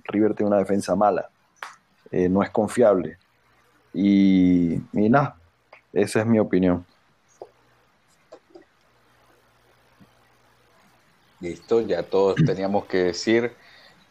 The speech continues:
Speaker 2: eh, todo lo que teníamos que decir sobre el
Speaker 1: <laughs> Sí.
Speaker 2: Always Ready Club. <laughs>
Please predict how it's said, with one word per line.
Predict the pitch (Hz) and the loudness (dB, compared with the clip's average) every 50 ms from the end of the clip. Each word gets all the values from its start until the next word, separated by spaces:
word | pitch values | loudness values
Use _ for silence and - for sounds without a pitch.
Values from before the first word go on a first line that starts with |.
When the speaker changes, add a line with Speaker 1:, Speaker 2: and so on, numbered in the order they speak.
| _ - - | _ -18 -10
Speaker 2:
eh, | - 92 90 90 85 85 85 - | -4 -2 -2 0 0 -2 -2 0
todo | 123 131 147 | 0 2 2
lo | 147 139 120 | 2 2 0
que | 123 110 | 0 -2
teníamos | 107 110 110 123 135 131 123 | 0 -2 0 0 -2 -2 -2
que | - 113 104 98 95 | -2 -2 0 0 0
decir | - 90 92 101 98 90 - 123 123 123 | -2 -2 -2 -2 -2 -2 -2 -4 -4 -2
sobre | - 131 120 110 107 104 101 | 0 0 2 2 4 2 2
el | 95 95 92 92 85 - - | 2 0 0 -2 -2 -4 -6
Speaker 1:
<laughs> | - | -8
Sí. | - - - 143 - 147 139 - - 131 120 - _ _ | -4 -2 -2 -2 0 -2 -4 -2 -4 -6 -6 -6 _ _
Speaker 2:
Always | 123 123 135 131 135 139 127 - 123 | 0 0 0 0 0 -2 0 0 0
Ready | 107 117 127 131 131 131 127 - | 0 2 2 2 2 0 -2 -4
Club. | - 120 127 139 143 139 - - _ _ _ _ _ _ - - - - - | -2 0 2 2 2 0 -4 -12 _ _ _ _ _ _ -20 -20 -20 -20 -6
<laughs> | - - 104 131 151 139 131 127 - 262 240 - 180 - 262 - - - 523 - 220 - - - 170 - - 196 190 | -2 0 0 2 2 2 2 2 2 2 2 2 2 2 2 2 0 -2 -2 -2 -2 -2 0 -2 -2 0 0 -2 -2